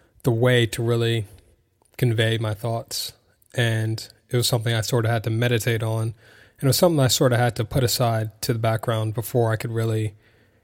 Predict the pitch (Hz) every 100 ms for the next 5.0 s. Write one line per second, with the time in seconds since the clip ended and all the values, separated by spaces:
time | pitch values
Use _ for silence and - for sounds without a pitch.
0 | _ _ _ _ _ _ _ _ _ _
1 | _ _ _ _ _ - 120 120 135 110
2 | 110 123 113 117 110 107 - - _ 127
3 | 117 127 117 117 113 110 113 - - -
4 | _ _ _ 139 123 131 120 120 113 113